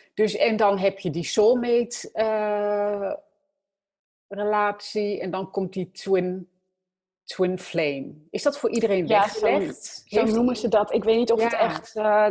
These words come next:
Speaker 2: je moet er een woord voor maken. Maak er lekker
Speaker 1: Ja.
Speaker 2: je eigen woorden voor, maar het gaat
Speaker 1: Ja.
Speaker 2: erom dat je daar echt die diepe aantrekkingskracht
Speaker 1: Ja.
Speaker 2: voor iemand voelt en echt
Speaker 1: Ja.
Speaker 2: die, die pure liefde.
Speaker 1: Ja. En toch hoor je heel vaak dat in,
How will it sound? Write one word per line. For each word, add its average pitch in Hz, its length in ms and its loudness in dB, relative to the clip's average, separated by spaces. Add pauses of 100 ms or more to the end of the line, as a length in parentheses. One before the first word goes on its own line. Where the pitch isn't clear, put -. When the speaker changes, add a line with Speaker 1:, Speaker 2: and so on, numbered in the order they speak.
(120)
Speaker 2:
je 208 100 2
moet 202 180 -2
er 202 80 -4
een 202 80 -4
woord 196 240 2
voor 202 180 -2
maken. 190 280 2
Maak 233 220 2
er 247 60 4
lekker 247 220 2
Speaker 1:
Ja. 233 60 4
Speaker 2:
je 185 60 4
eigen 226 220 0
woorden 226 260 4
voor, 285 300 4
maar 208 120 4
het 226 160 0
gaat 220 100 2
Speaker 1:
Ja. 214 120 6
Speaker 2:
erom 214 120 2
dat 220 140 2
je - 80 -10
daar 240 200 4
echt 262 220 0
die 226 160 2
diepe 233 260 0
aantrekkingskracht 202 760 -4
Speaker 1:
Ja. 208 80 2
Speaker 2:
voor 185 120 0
iemand 202 380 -6
voelt 208 240 -4
en - 120 -2
echt 196 320 0
Speaker 1:
Ja. 165 60 -12 (760)
Speaker 2:
die, 208 440 2
die 196 120 0
pure 208 380 2
liefde. 185 480 -2 (340)
Speaker 1:
Ja. 190 460 -4 (340)
En - 120 -6
toch 311 260 2
hoor 196 240 4
je 190 100 4
heel 233 300 4
vaak 180 500 0
dat 190 180 2
in, 202 460 -2